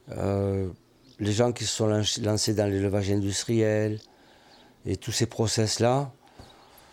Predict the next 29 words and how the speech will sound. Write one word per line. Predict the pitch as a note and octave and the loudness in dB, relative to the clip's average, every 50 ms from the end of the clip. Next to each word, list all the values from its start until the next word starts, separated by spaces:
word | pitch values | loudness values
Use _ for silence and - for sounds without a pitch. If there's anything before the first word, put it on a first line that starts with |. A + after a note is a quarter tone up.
| - - - - - _ - - | -20 -20 -20 -20 -20 _ -12 -4
lui, | - G2+ A2+ | 0 2 2
ce | G#2+ - | 2 0
qu'il | - - E2+ | -2 -2 0
pense, | A2+ B2+ B2+ A#2 G#2 | 2 2 2 2 0
c'est | G2 E2+ F#2 F#2 | -2 -2 -2 -4
qu'il | - - - F#2 | -6 -4 -6 -2
valait | F2 F#2 F#2+ G2 | 0 2 2 2
mieux | G2+ G#2 G2+ G2 | 2 0 0 -2
travailler, | - - F#2 F2+ F#2+ F#2+ G2 G2+ G#2 G#2 G#2 G2 | -2 -2 0 0 0 0 2 2 2 2 2 2
euh, | F2+ F2 E2+ | 0 0 -2
six | D#2+ - - A2 | -4 -6 -6 -4
jours | F#2 G2+ G#2 F#2+ | -2 -2 -2 -2
sur | - G2 F2 - | -2 -4 -4 -2
sept | - A#2+ C3+ C3+ - - - - - - - - - - - - - - - - - - _ _ - G#2+ | 0 0 0 -2 -4 -12 -18 -20 -20 -20 -20 -20 -20 -20 -20 -20 -20 -20 -20 -20 -20 -20 _ _ -20 -10
et | - E2 | -6 -4
être | E2 - - | -4 -4 -4
tranquille | - F#2 F2+ F2 - - A#2 B2 A#2 G#2 G2 - | -4 -2 -2 -4 -4 -2 0 2 2 2 0 -2
que | - - F2+ F2+ F2 E2+ E2 D#2+ | -6 -6 -4 -2 -2 -2 -4 -6
se | D2+ - - F2 | -6 -6 -8 -6
faire | - - F2+ | -2 -2 -2
de | F2+ E2+ | -2 -2
soucis | D#2 - F#2 E2+ - - A#2+ A2 F#2+ | -4 -6 -8 -8 -6 -4 -4 -2 -2
en | F2 E2+ D2+ C#2+ C#2 C#2 | -2 -2 -4 -6 -8 -8
payant | - - E2+ F2 F2+ | -6 -4 -2 0 0
la | F2 E2+ | -2 -2
traite | - - F2+ - - | -4 -6 -10 -8 -8
du | F2+ E2+ | -8 -8
tracteur, | D#2 - F2+ F2 - - A#2+ F#2 - - | -8 -8 -8 -10 -8 -8 -10 -10 -10 -14
quoi. | - - | -20 -20